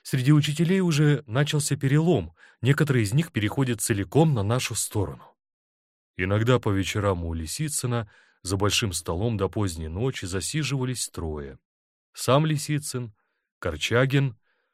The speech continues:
и новый секретарь райкомпартии Лычиков. Дверь в спальню закрыта. Анютка и жена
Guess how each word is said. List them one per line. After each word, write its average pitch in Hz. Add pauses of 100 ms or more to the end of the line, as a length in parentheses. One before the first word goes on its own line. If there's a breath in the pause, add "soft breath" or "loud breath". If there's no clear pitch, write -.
(300)
и 123
новый 202
секретарь 131
райкомпартии 101 (260)
Лычиков. 87 (680)
Дверь 127
в -
спальню 143
закрыта. 101 (880)
Анютка 107
и 95
жена 92